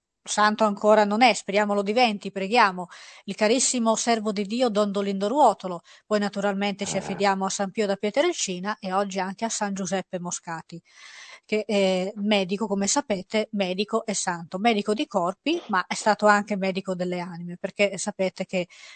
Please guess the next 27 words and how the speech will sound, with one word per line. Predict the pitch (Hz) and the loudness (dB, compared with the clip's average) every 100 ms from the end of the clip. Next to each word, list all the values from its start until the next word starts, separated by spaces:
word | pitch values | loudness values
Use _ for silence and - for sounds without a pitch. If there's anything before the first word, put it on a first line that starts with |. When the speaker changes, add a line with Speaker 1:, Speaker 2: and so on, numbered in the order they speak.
| _ | _
Speaker 1:
ha | - | -2
sempre, | 196 - 214 208 196 196 196 | 2 8 6 6 4 4 4
eh, | 196 190 | 0 0
l-, | 185 | 0
ha | 202 | 0
usato | 190 220 220 220 196 - _ | 4 6 6 6 2 0 _
la | 196 | -4
sua | - 214 | 0 0
professione | 196 214 214 220 196 | 0 -4 -2 0 0
di | 202 | 0
medico | 226 180 185 196 | 0 0 -2 -2
proprio | 196 190 196 | -4 -4 -4
per | 185 | -6
fare | - 196 | 0 0
apostolato, | 180 190 - 190 175 151 180 | 0 -4 -4 -2 -2 -4 -12
per | - 214 | 0 2
evangelizzare. | 214 202 190 185 185 156 156 147 151 _ _ - - - _ _ _ _ | 2 0 -2 -6 -6 -8 -12 -12 -16 _ _ -20 -20 -20 _ _ _ _
E, | - 240 226 214 220 | -2 2 4 4 4
e | 294 | 2
questo, | - 254 - 330 320 | 4 4 6 4 4
tra | - | 2
virgolette, | 208 226 233 214 214 | 2 2 4 2 2
diciamo, | 190 202 226 208 190 | -6 0 2 2 0
cade, | 214 208 196 | 4 4 6
è, | 202 190 190 190 190 196 202 | 4 4 2 0 0 -2 -2
è, | 208 196 | -2 0
è, | 208 | -2